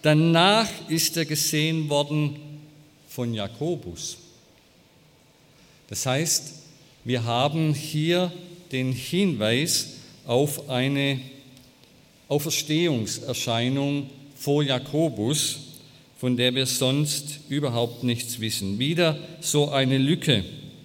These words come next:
die wir im Neuen Testament haben. Da gibt es so etwas Spannendes zu erzählen. Der Herr ist dem Jakobus erschienen, aber niemand erzählt uns die Details.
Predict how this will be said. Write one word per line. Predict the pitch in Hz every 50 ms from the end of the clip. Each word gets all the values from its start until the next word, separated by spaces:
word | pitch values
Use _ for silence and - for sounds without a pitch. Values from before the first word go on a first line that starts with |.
| - - -
die | 123 117
wir | 127 123 127
im | 127 123
Neuen | 120 117 117 120 120 117
Testament | 120 127 117 - - 123 120 117 110 110 98 110
haben. | 104 101 101 101 101 107 104
Da | 120 120
gibt | 117 165 165 - -
es | 170 156 - - - - - - - - - -
so | - 165 175
etwas | 208 185 160 175 165 -
Spannendes | - - - 190 196 226 226 202 170 170 151 - - -
zu | 175 156
erzählen. | 147 139 143 - - 160 175 202 190 151 117 101 101 95 - 101 - - - - - - -
Der | 143 135
Herr | 127 135 160 170 196
ist | 175 - -
dem | 180 175 170
Jakobus | 165 151 143 - 175 220 277 285 233 185 165 - -
erschienen, | - 131 123 - - 127 123 127 131 151 180 202 202 165 - - - - - - - - - - - - - _ _ _ - _ _ _ -
aber | 110 104 120 117 113 110 - - -
niemand | - 123 143 143 143 147 151 139 - - - - - - - - - - - - -
erzählt | 139 120 - - 135 127 131 139 135 127
uns | 131 131 127 123 123 - - - 120 - -
die | 127 123
Details. | 120 127 120 - 117 117 123 127 117 101 90 - - - -